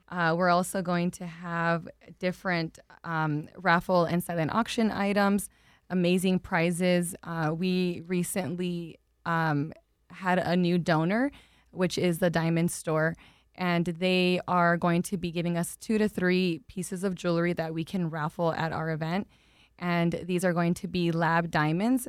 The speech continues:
but we're super excited about the, um, the new partnership with them. Um, we also are going to have AmFund, uh, returning from last year, and they're going to be bringing some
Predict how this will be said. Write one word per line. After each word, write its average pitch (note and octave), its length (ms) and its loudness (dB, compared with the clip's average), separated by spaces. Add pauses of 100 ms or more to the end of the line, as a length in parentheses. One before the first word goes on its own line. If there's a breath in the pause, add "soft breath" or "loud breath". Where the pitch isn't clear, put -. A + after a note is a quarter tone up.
but E3+ 160 -4
we're F#3+ 140 0
super G#3 360 0
excited F3+ 460 4
about E3+ 340 4
the, E3+ 500 -2
um, D#3+ 260 -2
the E3+ 240 -2
new E3+ 160 4
partnership G3 580 -2
with A3 140 0
them. A#3+ 300 0 (140)
Um, F3+ 260 2
we F#3+ 160 0
also F#3+ 380 4
are F#3 180 4
going F3+ 320 2
to F#3 220 -2
have E3+ 580 4 (260)
AmFund, F3 720 0 (240)
uh, D#3+ 340 -2
returning F3 480 0
from E3 180 -2
last F3 400 0
year, G#3 200 4
and F3+ 240 2
they're E3+ 180 -2
going F3 220 0
to F3 100 -8
be E3+ 120 -2
bringing E3 420 -2
some D#3 340 -4